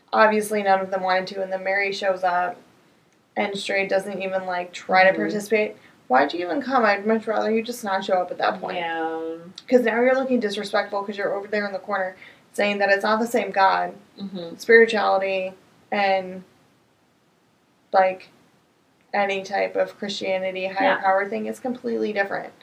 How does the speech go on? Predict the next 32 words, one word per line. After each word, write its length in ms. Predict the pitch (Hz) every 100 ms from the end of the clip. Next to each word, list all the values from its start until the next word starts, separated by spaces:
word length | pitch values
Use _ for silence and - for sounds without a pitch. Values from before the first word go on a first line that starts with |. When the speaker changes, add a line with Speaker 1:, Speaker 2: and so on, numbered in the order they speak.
| - 196
Speaker 2:
Mm-hmm. 220 | 196 175
Speaker 1:
So, 140 | 214
like, 220 | 202 190 196
I 160 | 202
sat 260 | 208 202 190
there 100 | 196
and 60 | 196
I 40 |
was 100 | 196
like, 220 | 196 185 - _
"Now 160 | 208 190
you 140 | 196
just 120 | 220
sound 240 | 233 208 190
ignorant 360 | 185 185 185
and 120 | 190
you 80 | 190
have 200 | 185 -
a 40 | -
church." 520 | - - - - - -
Speaker 2:
Yeah. 280 | 214 170 - - 190 _ _
Speaker 1:
It's 100 | _
got 160 | 202 202
nothing 540 | 202 190 190 208 196
to 120 | 185
do 40 | 185
with 180 | 185 196
her 120 | 196
not 160 | 190
believing 300 | 208 190 190 185
in 80 |
God. 320 | 95 - -